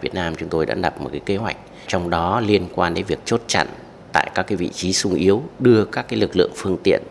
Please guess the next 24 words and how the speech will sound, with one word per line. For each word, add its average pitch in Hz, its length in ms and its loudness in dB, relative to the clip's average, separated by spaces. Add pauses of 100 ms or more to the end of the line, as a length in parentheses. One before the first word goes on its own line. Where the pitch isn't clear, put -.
tìm 80 140 0
kiếm 90 160 0
cứu 104 100 -2
nạn, 92 200 -2 (400)
cũng 98 160 0
như 107 140 4
phối 117 200 4
hợp 98 160 4
chặt - 160 0
chẽ - 220 2
với 104 80 -2
các - 200 -4
bộ - 180 2
ngành 76 220 -2 (180)
để 71 240 0
có 85 420 2
những 101 120 -4
cái 104 180 -4
kế 101 120 2
hoạch, 107 240 -4 (140)
à, - 120 -4
sát, 196 340 4 (260)
chủ 95 160 6
động 95 320 4